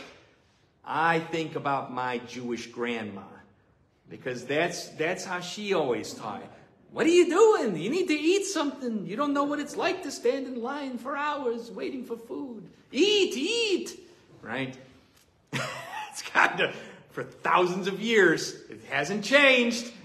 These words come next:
It's been the same. They say, they say, "Rabbi, eat something." But he said to them, "I have food to eat that you do not know about." So the disciples were saying to one another, "No one brought him anything to eat, did he?"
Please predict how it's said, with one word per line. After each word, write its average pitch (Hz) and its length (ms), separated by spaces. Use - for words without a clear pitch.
It's - 100
been 160 220
the 214 60
same. 247 680
They 170 140
say, 196 500
they 180 100
say, 185 220
"Rabbi, 220 920
eat 359 300
something." 160 640
But 160 160
he 214 120
said 226 280
to 196 80
them, 196 400
"I 180 200
have 220 340
food 220 380
to 196 80
eat 196 340
that 165 240
you 196 200
do 165 260
not 165 340
know 143 240
about." 120 640
So 190 160
the 185 100
disciples 175 560
were 151 120
saying 147 420
to 143 100
one 139 180
another, 127 320
"No 135 280
one 196 260
brought 156 260
him 135 120
anything 143 340
to 123 80
eat, 180 400
did 117 160
he?" 202 460